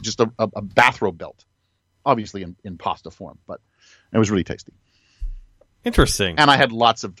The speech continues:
Speaker 1: of tagliatelle. In ragu.
Speaker 2: Ragu, yes.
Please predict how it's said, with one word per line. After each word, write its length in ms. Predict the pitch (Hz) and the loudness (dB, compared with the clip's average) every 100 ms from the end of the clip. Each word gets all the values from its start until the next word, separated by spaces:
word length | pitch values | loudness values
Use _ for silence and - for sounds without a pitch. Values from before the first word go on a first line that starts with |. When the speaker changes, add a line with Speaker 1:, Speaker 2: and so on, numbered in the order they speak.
| - | -16
Speaker 1:
of 120 | - | 0
tagliatelle. 640 | 113 95 90 78 82 - _ _ _ _ _ _ _ - | 2 2 -4 -6 -10 -14 _ _ _ _ _ _ _ -4
In 140 | 165 | 2
ragu. 520 | 151 131 120 123 123 85 _ _ _ _ _ _ _ _ | 4 6 4 0 -10 -12 _ _ _ _ _ _ _ _
Speaker 2:
Ragu, 380 | 139 143 139 147 | 2 4 4 0
yes. 460 | 113 143 110 - - | 4 4 4 -2 -10